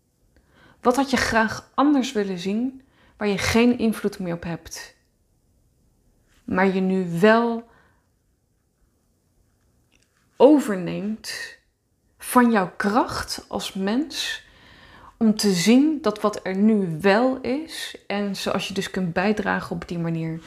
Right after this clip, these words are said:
voor jouw eigen toekomst. Vanuit ik, de ander en de wereld om ons heen, waartoe we de dingen doen.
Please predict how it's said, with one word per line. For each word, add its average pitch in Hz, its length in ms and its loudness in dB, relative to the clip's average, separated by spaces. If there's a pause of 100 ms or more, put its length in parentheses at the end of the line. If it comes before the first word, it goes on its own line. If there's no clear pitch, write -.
(180)
voor - 280 -10
jouw 175 280 0
eigen - 360 -4
toekomst. - 800 -10 (1900)
Vanuit 254 400 2
ik, - 460 -6
de 190 180 -4
ander 208 300 0 (160)
en 190 80 -4
de 175 180 -4
wereld 190 680 2
om 196 180 -6
ons 170 280 -8
heen, 185 460 -8
waartoe 180 340 -2
we 175 60 2
de 170 120 0
dingen 170 240 -2
doen. 185 280 -4